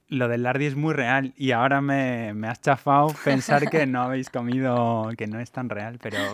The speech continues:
Speaker 1: pero sí, pero me ha gustado mucho, está, están muy chulas las fotos, la verdad.
Speaker 2: Sí, la verdad es que Pablo hizo unas fotos increíbles, sí, muy bonitas.
Speaker 1: Muy recomendables para
Speaker 2: Mm.
Speaker 1: todos. Pues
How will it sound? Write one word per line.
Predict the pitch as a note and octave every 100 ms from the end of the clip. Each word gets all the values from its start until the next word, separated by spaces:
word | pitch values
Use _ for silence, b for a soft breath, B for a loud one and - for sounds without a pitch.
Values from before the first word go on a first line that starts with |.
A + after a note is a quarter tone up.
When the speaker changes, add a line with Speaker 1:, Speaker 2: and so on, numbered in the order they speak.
| A2
Speaker 1:
pero | A2 G#2+
sí, | - A#2
pero | G#2+ G#2+
me | A2+
ha |
gustado | B2+ - B2+ G#2
mucho, | G#2+ G#2+ G2+
está, | - A2 G#2+ G#2 G#2 G2+ G2+ F#2+
están | G#2 - A#2
muy | A#2
chulas | - A2 G2+
las | F#2+ F#2
fotos, | - G2 G2+ -
la | G#2
verdad. | G2+
Speaker 2:
Sí, | G3+ F#3+
la | F#3
verdad | F3
es | F#3
que | - G#3 G#3 G#3
Pablo | G3+ G3 G3+ G3+ G3+
hizo | F#3+
unas | G3+
fotos | - G3 G3+
increíbles, | G3 F3+ F3 F3+ F3+
sí, | - - _ _ _ _
muy | F#3+
bonitas. | F3 F3 - - - -
Speaker 1:
Muy | A2
recomendables | G#2 G2 F#2+ F#2+ F#2+ G2 -
para | G2+ F#2
Speaker 2:
Mm. |
Speaker 1:
todos. | F#2 G2 -
Pues | - G#2 -